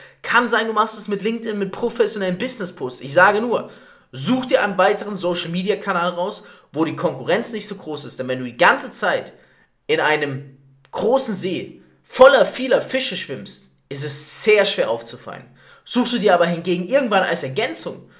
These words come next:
noch ein oder zwei kleinere Seen raus, wo du vielleicht der einzige Fisch oder einer mit zwei, drei weiteren bist, ist es sehr, sehr nice, um dich auf Dauer hervorstechen zu lassen. Und ich denke, das ist auch dein Ziel.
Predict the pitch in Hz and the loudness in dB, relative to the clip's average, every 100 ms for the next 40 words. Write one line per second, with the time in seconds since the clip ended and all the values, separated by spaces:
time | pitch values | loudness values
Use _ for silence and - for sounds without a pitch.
0 | _ _ 165 165 185 254 262 220 190 190 | _ _ -4 2 6 6 6 4 2 4
1 | 202 185 185 240 - 247 196 - 160 131 | 4 4 2 0 0 0 -2 -4 -4 -4
2 | 110 117 - _ _ - 214 214 247 - | -4 -6 -14 _ _ -4 -2 4 6 6
3 | 254 - 285 392 330 220 - 151 135 190 | 2 0 -2 -2 -4 -8 -8 -8 -6 -2
4 | 160 220 233 214 190 - 233 - 180 - | 2 4 2 0 -2 0 2 4 4 4
5 | - 190 175 117 - - - _ _ - | 0 -4 -6 -8 -10 -16 -20 _ _ -10
6 | 139 143 - - - 196 214 208 185 165 | -6 -4 -4 -4 2 4 6 6 4 4
7 | 165 180 - - - 120 113 - 202 202 | 0 -2 -6 -12 -10 -10 -8 0 0 0
8 | - - 135 135 - 143 165 156 135 - | -6 0 0 0 2 4 6 4 0 -6
9 | - 143 135 123 - 113 110 110 - 120 | 0 2 2 -4 -10 -14 -10 -10 -10 -2
10 | 175 185 190 214 220 190 - 175 156 - | 0 2 2 2 2 -4 -4 -4 -6 -8
11 | 135 | -12